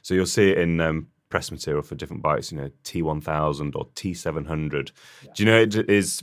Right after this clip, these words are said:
Speaker 1: is a bigger number better, and why is it better?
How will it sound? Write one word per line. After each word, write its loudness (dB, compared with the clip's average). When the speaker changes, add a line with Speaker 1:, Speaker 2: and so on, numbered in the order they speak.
Speaker 1:
is 4
a 0
bigger 4
number 6
better, 2
and 0
why 4
is -2
it -14
better? -6